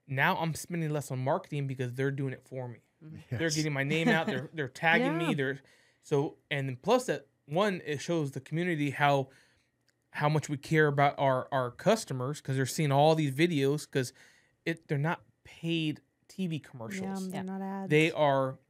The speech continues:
Speaker 1: personal. "Hey, I am John Smith with Even Flow. I do electrical. This is what I'm doing here today. Customer had this issue. This is what I did to solve it."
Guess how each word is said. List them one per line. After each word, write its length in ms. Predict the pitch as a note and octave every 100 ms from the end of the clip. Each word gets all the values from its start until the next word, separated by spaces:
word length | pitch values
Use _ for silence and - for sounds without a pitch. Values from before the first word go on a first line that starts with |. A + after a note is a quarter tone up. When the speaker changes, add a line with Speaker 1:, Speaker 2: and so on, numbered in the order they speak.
| - _
Speaker 1:
personal. 800 | - E3+ F#3 - F#3+ F#3 F#3 - _ _ _ _ _
"Hey, 400 | - F3 D3 - _
I 200 | D#3 F3+
am 460 | D#3 D3+ D3 C3+ C3
John 340 | D3 D#3+ E3+
Smith 580 | E3 - E3 E3 C#3+ C#3+
with 180 | C#3+ C#3 -
Even 280 | F3 D#3 C3+
Flow. 420 | D3 C#3+ C#3+ C#3
I 140 | C3
do 180 | C3+ C#3
electrical. 640 | C3+ E3+ E3 - C#3 C#3 - _ _ _ _ _ _
This 220 | D3 D3
is 80 | D3+
what 100 | D#3
I'm 140 | D3+
doing 180 | D#3 D#3+
here 140 | D3 D3+
today. 400 | C#3 C3+ A#2+ -
Customer 420 | E3+ E3 F3+ D#3+
had 180 | D3+ D3
this 160 | D#3+ -
issue. 320 | E3+ - D#3+
This 180 | C#3+ C#3
is 60 |
what 100 | D#3
I 40 | D3
did 160 | D3
to 60 | B2+
solve 380 | - D#3+ C#3+ A#2+
it." 140 | -